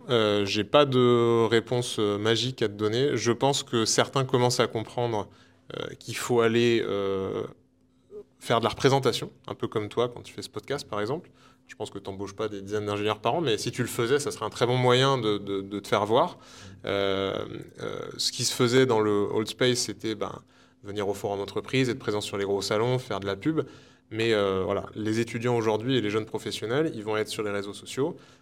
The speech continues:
euh, ils vont être, euh, au S G A C, comme tu le disais, ils vont être à plein d'endroits où aujourd'hui les entreprises ne sont pas ou ne, ou elles ne les rencontrent pas.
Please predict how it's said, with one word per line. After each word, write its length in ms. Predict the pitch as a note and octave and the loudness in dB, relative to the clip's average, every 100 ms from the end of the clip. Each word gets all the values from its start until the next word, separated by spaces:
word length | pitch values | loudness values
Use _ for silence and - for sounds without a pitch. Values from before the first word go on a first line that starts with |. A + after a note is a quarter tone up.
| - | -12
euh, 180 | G#2 G2+ | -6 -6
ils 120 | G#2 G#2 | -6 -4
vont 160 | A2 | 0
être, 220 | A#2 A#2 | 0 -2
euh, 200 | G#2 G2 F#2+ | -6 -6 -4
au 220 | A2 A2 | -2 -2
S 80 | G2+ | -2
G 140 | G#2 | -4
A 60 | F#2+ | -4
C, 180 | - | -6
comme 180 | A2 G2+ | -8 -12
tu 120 | F#2 | -16
le 40 | F#2+ | -16
disais, 400 | F#2 G2+ C3 E3 | -10 -4 -2 -2
ils 120 | A#2 | -6
vont 160 | A2 A2+ | -2 -2
être 100 | A2 | -2
à 60 | |
plein 200 | G2 C#3+ | -2 4
d'endroits 480 | C3+ A#2 A2 B2+ D#3 | 6 8 6 6 6
où 120 | B2 | 4
aujourd'hui 300 | A2+ A2 A#2 | 2 2 2
les 40 | A#2 | 0
entreprises 400 | G#2 - - A#2+ | -4 -8 -4 -2
ne 100 | A2+ | -2
sont 220 | - G#2 | -2 -2
pas 240 | - D3 | 0 2
ou 120 | C3+ A2 | 2 -2
ne, 80 | |
ou 180 | A2 - | -6 -6
elles 120 | G#2 | -4
ne 80 | G#2 | -2
les 120 | G#2 | 0
rencontrent 480 | G2+ G#2+ A2 A2 G#2+ | 0 -2 -6 -8 -8
pas. 160 | - | -8